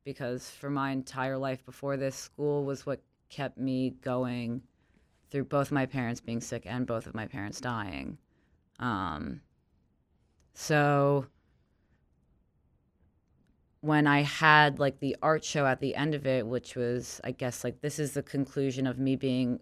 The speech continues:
for the moment, of me being a student. Um, and this is,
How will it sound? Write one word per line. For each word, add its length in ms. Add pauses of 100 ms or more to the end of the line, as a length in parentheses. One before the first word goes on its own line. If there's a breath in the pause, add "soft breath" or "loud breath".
for 120
the 240
moment, 380 (140)
of 100
me 140
being 200
a 40
student. 580
Um, 520 (680 loud breath)
and 200
this 220
is, 800